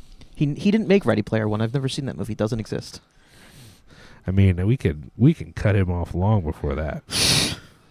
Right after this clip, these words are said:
Speaker 2: Long before that.
Speaker 1: Anyway, uh, no, you know, you're gonna have your hits and your misses.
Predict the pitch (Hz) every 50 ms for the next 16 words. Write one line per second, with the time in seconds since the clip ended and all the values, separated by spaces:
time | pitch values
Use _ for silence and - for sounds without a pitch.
0 | _ - - - - - - - - - - _ _ - - 101 113 113 117 117
1 | 120 123 131 135 135 131 131 135 131 131 131 127 127 127 123 120 117 110 107 107
2 | 101 95 92 90 85 - - - 82 76 69 67 - - - - - - - -
3 | 156 151 135 104 101 107 104 101 104 - - _ _ _ _ _ _ _ _ _
4 | _ _ _ - 165 160 160 160 - 196 202 170 139 117 107 113 135 151 202 226
5 | 220 220 214 208 226 240 269 254 240 247 240 240 240 240 233 - 240 240 233 247
6 | 247 - 123 104 - - -